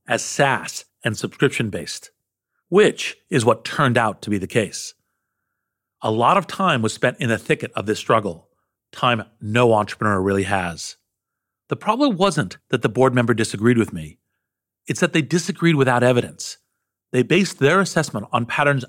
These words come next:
they were already familiar with instead of on data from the company right in front of them. Not only was this board member's past experience not helpful, it was actively harmful to the company because the board member kept distracting me and the executives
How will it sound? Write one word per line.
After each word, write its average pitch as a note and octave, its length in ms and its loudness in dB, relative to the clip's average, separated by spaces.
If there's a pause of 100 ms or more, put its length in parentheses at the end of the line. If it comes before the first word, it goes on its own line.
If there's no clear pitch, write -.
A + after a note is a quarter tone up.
(120)
they B2 240 4
were D#3+ 160 4
already C3+ 260 4
familiar C3+ 440 2
with F2 260 -8 (160)
instead D3 360 0
of E3 100 2
on A#2+ 220 0
data C3 280 2
from C#3+ 160 -8
the C#3 80 -2
company G2 500 -4 (160)
right A2+ 200 4
in G#2+ 100 -4
front A2+ 220 2
of G2 80 -2
them. E2 240 -16 (1080)
Not C3+ 320 2
only C3+ 520 0 (120)
was A2 140 2
this C#3 160 4
board C#3 320 2
member's A#2 260 2
past C3 320 -2
experience G#2+ 440 -4 (180)
not A2+ 320 0
helpful, F2 540 -8 (280)
it B2 80 -4
was A2 260 0
actively A2+ 440 -2
harmful A#2+ 480 0
to G#2+ 80 -4
the F#2+ 80 -8
company F#2 500 -4 (120)
because B2 220 -2
the B2+ 80 2
board F3 280 2
member C3 220 0
kept - 260 -4
distracting C#3 560 -4
me C3 260 -2
and G#2+ 140 -8
the A2+ 60 0
executives G#2 680 -4